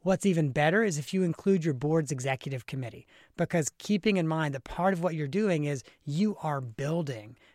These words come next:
your organization's resilience and your organization's ability to respond.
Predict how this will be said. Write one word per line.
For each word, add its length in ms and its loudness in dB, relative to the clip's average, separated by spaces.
your 400 2
organization's 800 -2
resilience 720 -2
and 120 -2
your 200 2
organization's 640 -2
ability 400 -4
to 140 -8
respond. 680 -10